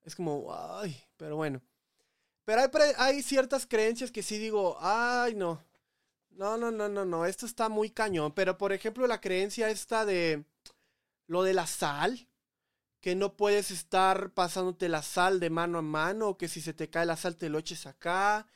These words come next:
Hay mucha superstición, oigan. Y miren que yo no soy tan católico, pero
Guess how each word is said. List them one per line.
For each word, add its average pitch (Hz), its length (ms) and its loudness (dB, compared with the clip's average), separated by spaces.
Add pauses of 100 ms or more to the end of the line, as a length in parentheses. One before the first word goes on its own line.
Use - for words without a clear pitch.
(300)
Hay 156 160 -4
mucha 170 240 -2
superstición, 226 800 -8
oigan. 170 440 -4 (380)
Y 170 120 -2
miren 247 260 2
que 277 380 0
yo 220 400 2 (320)
no 202 240 -2
soy 233 220 0
tan 247 160 -2
católico, 208 500 -2
pero 147 400 -2